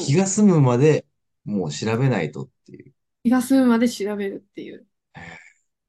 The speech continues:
Speaker 2: とかね。
Speaker 1: それはちょっとそうだね。い-、ちょっと常軌を逸してる部分があるんだろうね。
Speaker 2: うん。そう、それがなんかね、もう収集できなくなっちゃって、もう気になりだすと眠れなくなっちゃって、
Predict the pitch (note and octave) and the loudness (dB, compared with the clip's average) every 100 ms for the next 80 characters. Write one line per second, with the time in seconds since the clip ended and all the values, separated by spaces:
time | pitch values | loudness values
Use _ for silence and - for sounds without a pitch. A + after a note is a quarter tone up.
0 | _ _ _ _ _ _ - G#3+ D#3 D#3 | _ _ _ _ _ _ -10 -10 -12 -12
1 | F3+ A2 B2 C3 C3 - C#3 C#3 - - | -12 -8 -6 -4 -4 -4 -6 -6 -14 -14
2 | - G#2+ G2 D#2+ D2+ D2+ D2+ D2+ C#2+ E2 | -8 -4 -4 -2 -4 -4 -4 -4 -6 -8
3 | D3 _ - A#2+ - F#3+ F#3 _ G#2+ E2 | -12 _ -12 -12 -4 -4 -4 _ -4 -4
4 | - F2+ - B2 A2+ - F#2+ E2+ E2+ - | -8 -12 -2 0 0 -2 -4 -4 -8 -10
5 | - F#2+ F2+ G#2 G#2 G2 F#2+ E2+ D#2 D2 | -4 -2 -2 -6 -6 -2 -2 -4 -8 -10
6 | - _ _ _ _ _ _ _ _ _ | -12 _ _ _ _ _ _ _ _ _
7 | _ _ - G#2+ A#2 G#2 F2+ G#3+ G#3 D#2 | _ _ -8 -4 0 0 0 0 0 -2
8 | - - _ _ _ _ _ _ _ - | -8 -18 _ _ _ _ _ _ _ -4
9 | G#3 G3+ - C4 C4+ C#4 C#4 C4+ G#3 G3+ | -2 -2 0 2 4 4 4 2 0 -4
10 | G3+ F#3+ G#3 A3+ G#3 F3+ - - C4 B3+ | -4 -6 -2 0 0 -4 -10 -2 -2 0
11 | C4 B3 B3+ B3 G#3 G3 F#3+ F#3+ - - | 0 0 0 0 -2 -6 -10 -18 -8 0
12 | D#4 B3 F#3+ A3+ G3 - B3 B3 A#3+ B3 | 2 2 0 -4 -8 0 2 4 4 4
13 | A#3+ B3 - D4+ D4+ G3+ F#3 B3+ A3 A3 | 0 -4 -4 -2 0 -2 -6 -8 -6 -2
14 | A3+ A3 G#3+ G#3+ G#3+ - F3 _ - C#4 | -2 -4 -6 -8 -8 -12 -20 _ -2 0
15 | G3+ - | 0 -4